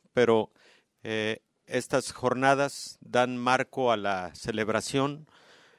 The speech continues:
del treinta aniversario de la División de Pediatría del Hospital Civil doctor Juan y Menchaca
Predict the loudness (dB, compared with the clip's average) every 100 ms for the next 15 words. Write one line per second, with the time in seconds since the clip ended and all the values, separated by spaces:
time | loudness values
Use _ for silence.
0 | _ -6 2 4 4 0 -4 -2 0 0
1 | 2 4 4 4 -2 -4 -2 0 0 0
2 | 4 4 4 -4 -6 _ -20 _ _ -12
3 | 0 2 4 4 4 2 0 _ -6 -4
4 | -4 0 0 0 0 2 2 0 -2 0
5 | -2 0 2 2 2 0 -2 -6 -6 -4
6 | -2 -2 -4 -2 0 0 2 2 2 -4
7 | -2 0 0 0 -6